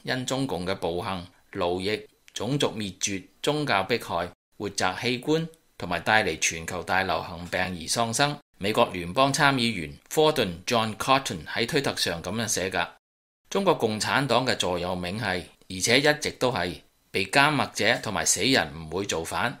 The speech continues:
參議員沙斯 Ben Saras 喺一份聲明中話，佢哋中共通過公然謀殺、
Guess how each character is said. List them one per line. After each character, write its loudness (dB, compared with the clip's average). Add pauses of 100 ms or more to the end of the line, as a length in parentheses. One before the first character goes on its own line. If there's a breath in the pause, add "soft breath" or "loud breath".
(280)
參 2
議 4
員 -4 (120)
沙 2
斯 2 (420)
Ben 2
Saras 2 (220)
喺 0
一 6
份 -4
聲 2
明 -4
中 2
話， -2 (360)
佢 0
哋 4
中 2
共 0
通 -2
過 4
公 2
然 -2
謀 -6
殺、 0